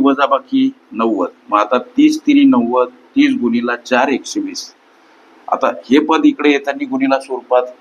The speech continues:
मांडावं लागते लेकरांनो. हा गुणाकार शंभर गुणिला तीन किती होतो? किंवा इथं शंभर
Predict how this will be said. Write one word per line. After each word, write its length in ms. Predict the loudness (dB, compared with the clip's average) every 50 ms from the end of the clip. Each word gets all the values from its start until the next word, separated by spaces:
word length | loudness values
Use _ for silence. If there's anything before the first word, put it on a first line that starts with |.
| _ _ _ -4 -2
मांडावं 320 | -2 0 2 2 2 2
लागते 300 | 0 -2 -4 -8 -10 -10
लेकरांनो. 440 | -10 -10 -8 -8 -8 -8 -8 -12 -18 -18 _ _ _ _ _ _ _ _ _ _ _ _ _ -2
हा 60 | 0
गुणाकार 480 | 2 2 4 4 4 2 0 -2 -4 -4
शंभर 380 | -6 -6 -4 -2 -2 0 0 0
गुणिला 340 | 0 0 -2 -2 -2 -4 -6
तीन 300 | -6 -6 -6 -6 -6 -6
किती 180 | -6 -4 -4
होतो? 340 | -2 -2 -2 -4 -4 -4 -6 -8 -10 -16 _ _ _ _ _ _ _ _ _ _ _ _ _
किंवा 180 | -2 0 2 2
इथं 180 | 2 2 2 0
शंभर 500 | 0 0 2 4 4 4 4 2 0 -2